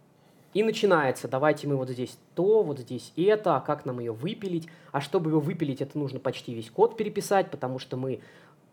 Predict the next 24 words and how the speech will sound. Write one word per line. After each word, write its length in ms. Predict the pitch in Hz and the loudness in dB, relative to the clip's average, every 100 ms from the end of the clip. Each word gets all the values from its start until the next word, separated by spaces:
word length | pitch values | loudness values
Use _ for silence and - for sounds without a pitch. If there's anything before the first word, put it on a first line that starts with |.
| _ _ _ | _ _ _
O 140 | 180 165 | 4 6
R 60 | |
M-то 320 | 165 139 - | 6 4 0
для 140 | 123 127 | -8 -4
неё 200 | 139 160 | 0 2
нет. 420 | 247 190 - - _ _ _ | 4 2 0 -10 _ _ _
Соответственно, 500 | - 113 120 - 139 | -12 -8 -8 -8 -6
у 20 | 135 | -4
нас 160 | 135 | -4
там 140 | 151 143 | -4 -6
всё 180 | 165 | 0
напрямую. 560 | 160 165 202 247 262 139 | 0 2 0 2 4 4
Мы 80 | 135 | 2
взяли 240 | 135 180 | 2 2
какую-то 360 | 175 175 185 165 | 2 0 -2 -4
библиотеку, 520 | 151 170 180 240 269 | -6 -2 0 2 0
у 40 | 190 | -2
которой 320 | 156 175 165 | -2 0 -2
было 320 | 165 165 156 - - - _ _ | 2 4 2 -2 -20 -20 _ _
пятьдесят 480 | 156 143 160 175 139 | -10 -6 4 4 4
звёзд, 480 | 151 170 143 - - | 2 2 2 -4 -12
просто 360 | 147 143 143 151 | -6 -6 -4 -4
это 180 | 143 143 | -4 0
максимум, 640 | 160 247 - 175 139 | 2 2 0 2 2